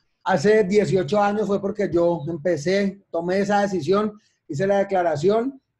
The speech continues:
y cuando me sentaba con la gente, les hablaba de esa posición de liderazgo, de confianza, de seguridad,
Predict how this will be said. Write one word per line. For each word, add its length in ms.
y 60
cuando 260
me 100
sentaba 480
con 200
la 120
gente, 680
les 160
hablaba 400
de 260
esa 240
posición 800
de 140
liderazgo, 840
de 240
confianza, 880
de 360
seguridad, 800